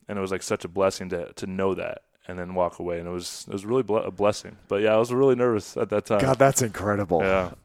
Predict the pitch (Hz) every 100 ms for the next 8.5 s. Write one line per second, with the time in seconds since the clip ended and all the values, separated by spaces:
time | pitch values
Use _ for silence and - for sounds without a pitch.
0 | - 123 127 - 151 135 - 143 156 156
1 | 143 143 147 156 127 - - - - _
2 | _ _ _ _ 135 139 139 135 135 135
3 | 135 135 117 107 107 113 127 123 120 113
4 | 107 120 131 98 82 73 80 - 104 92
5 | - 117 98 101 104 - 123 110 107 117
6 | 120 110 110 107 - 120 110 104 - 107
7 | 120 113 120 117 104 110 107 - 110 107
8 | 104 107 101 95